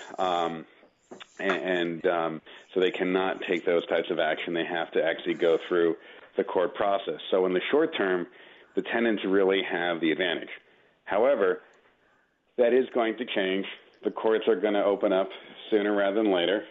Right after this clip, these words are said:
It's going to happen over the summer at some point, again, depending upon which county you're in. And there will, I'm sure, be a raft of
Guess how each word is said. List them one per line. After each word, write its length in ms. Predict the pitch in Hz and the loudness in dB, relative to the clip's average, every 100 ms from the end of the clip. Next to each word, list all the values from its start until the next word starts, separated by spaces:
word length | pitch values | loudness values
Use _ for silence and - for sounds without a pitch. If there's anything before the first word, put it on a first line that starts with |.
| - | -12
It's 200 | 90 87 | -10 -6
going 200 | 95 92 | -2 0
to 80 | 92 | 0
happen 460 | 92 90 90 95 95 | -2 -2 -2 -2 0
over 260 | 92 90 | 0 2
the 140 | 95 92 | 0 0
summer 300 | 92 85 87 | 0 -2 -2
at 160 | 92 90 - | -2 -6 -4
some 160 | 87 | -4
point, 300 | - 90 87 | -2 -2 -2
again, 240 | 85 85 82 | -2 -2 -2
depending 320 | - 92 87 | -4 -2 -2
upon 280 | - 90 87 | -2 -4 -4
which 120 | 85 - | -6 -8
county 280 | 85 82 98 | -6 -4 0
you're 180 | 98 82 | 0 0
in. 200 | 87 98 - - - - | -2 -6 -12 -20 -20 -6
And 600 | 120 123 123 123 - 110 | -2 0 0 0 -4 0
there 160 | 113 113 | 2 4
will, 240 | 117 113 | 4 2
I'm 160 | 104 101 - | -2 -4 0
sure, 140 | 110 | 2
be 140 | 101 | 2
a 80 | 92 | 2
raft 440 | 90 92 95 95 98 | 2 0 -2 -2 -2
of 160 | 90 | -2